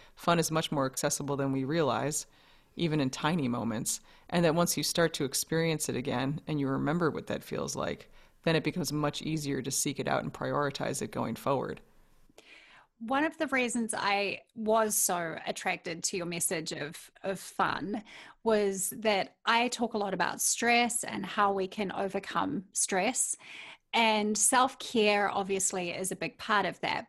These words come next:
Speaker 2: but I like to frame it as nourishment. And I talk a lot about, like, play or filling up your spirit. And when you framed it as fun, I was like, "That's it. It's this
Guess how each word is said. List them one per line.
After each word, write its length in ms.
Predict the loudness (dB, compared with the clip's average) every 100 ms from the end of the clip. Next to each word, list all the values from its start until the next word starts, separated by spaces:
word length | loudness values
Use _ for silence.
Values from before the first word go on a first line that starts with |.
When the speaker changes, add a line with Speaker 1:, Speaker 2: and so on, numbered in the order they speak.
| _
Speaker 2:
but 120 | 2 4
I 160 | 4
like 220 | 4 2
to 100 | -4
frame 280 | -2 0 2
it 100 | -2
as 240 | -2 -2 -2
nourishment. 1160 | -2 0 2 2 2 0 -2 -4 -6 -2 -2 -2 -12 -16 -16 -18 -6
And 380 | 2 2 4 0 -2
I 180 | 0 2
talk 280 | 2 0 2
a 60 |
lot 140 | 4 4
about, 240 | 4 2
like, 220 | 0 -4 -10 -18
play 640 | -8 0 2 2 0 -4
or 200 | -2 -4
filling 480 | -4 -2 0 0 -2
up 200 | -4 -6
your 100 | -2
spirit. 800 | 0 2 0 0 0 -2 -4 -4 -2
And 200 | 2 6
when 200 | 6 6
you 280 | 6 4 0
framed 480 | -4 2 4 6 4
it 160 | 0 0
as 180 | -4 -4
fun, 520 | 2 4 6 2 -2 -2
I 120 | -2
was 240 | -2 0
like, 220 | 0 0 -6 -20 -20 _ 0
"That's 340 | 4 4 2 4
it. 320 | 4 4 2
It's 300 | -2 0 -2
this 280 | 0 0